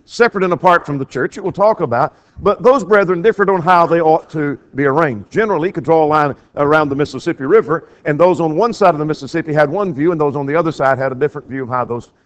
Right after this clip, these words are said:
orphans' homes ought to be arranged. But journals played a large part of the controversy in those days. Brethren read the journals, and there were journals that were, some of them started for the purpose of opposing institutionalism.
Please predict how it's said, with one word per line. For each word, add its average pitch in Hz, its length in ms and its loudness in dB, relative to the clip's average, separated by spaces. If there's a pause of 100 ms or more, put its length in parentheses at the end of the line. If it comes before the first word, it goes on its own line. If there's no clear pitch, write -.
orphans' 123 340 -4
homes 117 240 -8
ought 107 80 -4
to 107 80 -4
be 104 120 -8
arranged. 117 560 -6 (640)
But - 320 -4 (220)
journals 269 400 -2
played 214 220 0
a 190 40 0
large 196 360 0
part 196 480 -2
of 139 240 2
the 120 80 -4
controversy 135 600 -2
in 110 80 -6
those 104 220 -6
days. 92 420 -10 (640)
Brethren 165 480 0
read 202 240 -2
the 135 80 -6
journals, 107 580 -10 (420)
and 147 140 -2
there 190 100 4
were 185 100 4
journals 190 400 -2
that 190 200 -2
were, 143 420 -2 (320)
some 247 220 2
of 220 140 0
them 185 100 -4
started 220 460 -2
for 175 100 -6
the 156 80 -4
purpose 151 400 -4
of 185 120 -2
opposing 175 720 -4
institutionalism. 113 920 -6